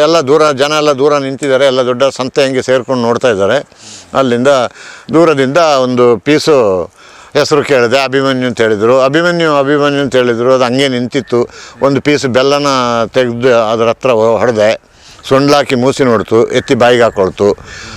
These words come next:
ಅಲ್ಲಿಂದ ಇನ್ನೊಂದು ಹಾಕಿದೆ, ಹಂಗೆ ಒಂದು ಐದಾರು ಪೀಸು ಬೆಲ್ಲ ಹಾಕಿದೆ. ಆನೆ ಸ್ವಲ್ಪ ಕೂಲಾಯಿತು.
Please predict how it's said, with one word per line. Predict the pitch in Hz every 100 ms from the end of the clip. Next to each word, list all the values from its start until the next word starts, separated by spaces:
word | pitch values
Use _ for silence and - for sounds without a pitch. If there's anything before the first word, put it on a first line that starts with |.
| - -
ಅಲ್ಲಿಂದ | 156 156 147
ಇನ್ನೊಂದು | 147 147 156 147
ಹಾಕಿದೆ, | 117 - 101 104 107 - 127
ಹಂಗೆ | 170 185 170 135
ಒಂದು | 123 139 143 139 139
ಐದಾರು | 139 143 139 127
ಪೀಸು | 143 147 160 113 85 - - - -
ಬೆಲ್ಲ | 143 156 139 113 98
ಹಾಕಿದೆ. | 117 139 120 120
ಆನೆ | 127 - 147 147 127
ಸ್ವಲ್ಪ | 120 131
ಕೂಲಾಯಿತು. | 123 135 139 123 98 110 113